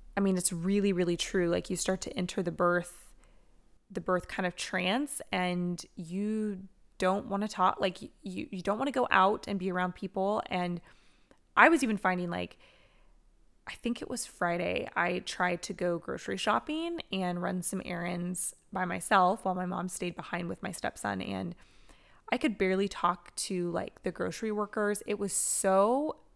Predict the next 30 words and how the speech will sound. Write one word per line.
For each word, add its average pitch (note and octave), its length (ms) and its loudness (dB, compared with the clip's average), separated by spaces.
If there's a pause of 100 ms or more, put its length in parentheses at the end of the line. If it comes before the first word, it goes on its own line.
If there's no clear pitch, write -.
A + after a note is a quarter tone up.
(100)
it A3+ 80 -6
felt - 240 0
so G#3 400 4
wrong F3+ 340 2
and F3+ 140 0
so F#3 280 2
off F3+ 360 2
to - 100 -4
be - 260 -8
out F#3 240 0
in G#3 100 -4
public F3+ 500 0 (1200)
transacting G3 640 -2
like F3+ 160 -4
a F3+ 60 -2
normal E3+ 300 -6
person. D#4 560 6
<laughs> - 60 -2
Like, C#4+ 280 2 (340)
it D4 140 -2
felt G#3+ 240 2
so G3 640 4
off. F3+ 340 2 (140)
I F#3+ 100 -2
had F#3 200 -4
to F#3+ 40 -10
come A3 160 -8
home G3 180 -6
early G3+ 300 -4
because F3 540 -10